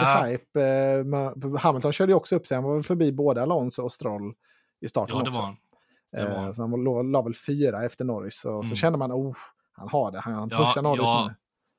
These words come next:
Speaker 1: Och jag kände det liksom att, okej, nu tar Hamilton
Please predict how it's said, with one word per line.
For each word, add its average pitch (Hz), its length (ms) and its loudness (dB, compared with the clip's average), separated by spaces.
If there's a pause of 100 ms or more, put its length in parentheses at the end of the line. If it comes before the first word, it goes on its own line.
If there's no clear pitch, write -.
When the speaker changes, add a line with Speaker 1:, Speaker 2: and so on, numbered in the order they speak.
(420)
Speaker 1:
Och - 40 -12 (120)
jag 107 60 -2
kände 135 280 0
det 110 140 -4
liksom 101 220 -8
att, 101 140 -10
okej, 120 520 -6 (200)
nu 123 500 -2
tar 107 600 -4
Hamilton 104 840 -4